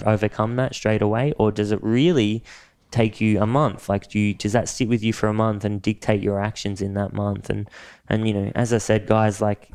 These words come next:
this is a, this comes from a point of view of, like, no judgment whatsoever, because I've been there, Reese has been there, and, um,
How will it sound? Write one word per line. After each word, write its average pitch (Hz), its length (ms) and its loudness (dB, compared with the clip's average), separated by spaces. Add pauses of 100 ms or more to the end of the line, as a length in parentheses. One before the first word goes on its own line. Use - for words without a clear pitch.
this 123 180 0
is 107 180 -2
a, 98 140 0
this - 200 -2
comes 131 220 -2
from 113 120 -4
a 101 60 0
point 107 280 -2
of 98 80 -2
view 104 200 2
of, 98 120 0
like, 101 240 -2
no 104 280 0
judgment 104 480 0
whatsoever, 104 580 -2
because 104 400 -4 (460)
I've 110 220 6
been 113 240 0
there, 107 340 0
Reese 107 320 -2
has 104 120 -4
been 104 280 -4
there, 104 280 -2
and, 101 360 -6 (500)
um, 98 360 -2